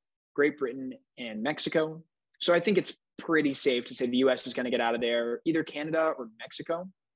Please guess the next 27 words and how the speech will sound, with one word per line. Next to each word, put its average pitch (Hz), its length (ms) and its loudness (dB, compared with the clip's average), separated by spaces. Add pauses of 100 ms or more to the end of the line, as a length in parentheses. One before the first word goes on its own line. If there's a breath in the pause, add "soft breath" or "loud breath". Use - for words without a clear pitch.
(140)
seems 135 300 -2
to 131 80 -2
me 131 180 0
like 135 160 2
the - 80 -4
best 131 220 2
bet 131 100 0
to - 140 -8
move 127 120 -2
on. 127 180 0
Canada's 147 360 -2
got 139 180 2
some 131 140 -6
real 131 220 0
major 131 240 -4
league 120 160 -2
talent 135 280 -6
between 107 300 -10
Freeman 123 460 0
and 113 360 -6
O'Neill. 151 440 -4 (840)
Mexico 127 680 6
has 113 640 -4
some - 180 -2
major 120 240 0
league 104 220 -2
pitching, 156 420 0